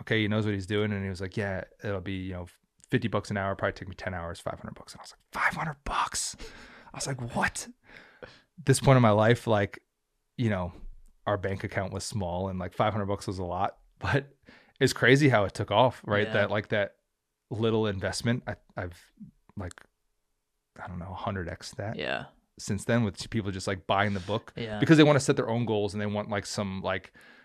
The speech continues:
Speaker 1: proper programming. And I made it intentionally where it's, like, thirty to forty-five minutes work a day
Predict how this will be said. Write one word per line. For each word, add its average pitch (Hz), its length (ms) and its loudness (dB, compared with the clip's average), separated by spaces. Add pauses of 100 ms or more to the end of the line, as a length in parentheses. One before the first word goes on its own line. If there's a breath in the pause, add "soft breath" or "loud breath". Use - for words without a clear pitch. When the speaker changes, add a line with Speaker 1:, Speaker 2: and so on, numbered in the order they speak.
(180 soft breath)
Speaker 1:
proper 101 840 2
programming. 95 800 0 (200)
And 127 120 8
I 127 100 12
made 127 240 8
it 120 140 6
intentionally 110 680 2
where 95 200 0
it's, - 160 -4
like, 90 260 -2 (680 loud breath)
thirty 104 240 4
to 101 60 -2
forty-five 98 480 0
minutes 98 260 -6
work 92 160 -4
a 95 40 -6
day 92 300 -4